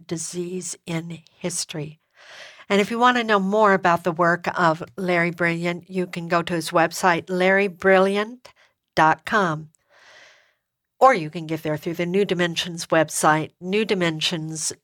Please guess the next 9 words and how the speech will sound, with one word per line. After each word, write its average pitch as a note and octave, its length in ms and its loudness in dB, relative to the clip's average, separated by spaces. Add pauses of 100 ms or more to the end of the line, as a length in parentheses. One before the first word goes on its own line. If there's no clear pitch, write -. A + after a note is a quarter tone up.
(100)
dot D#3 240 4
org. D3 380 0 (160)
I'm B3+ 240 2
Justine D#3+ 600 0
Willis D#3 360 0
Toms. D#3+ 540 -2 (180)
You've G3 360 -4
been F#3+ 240 -2
listening E3+ 640 -6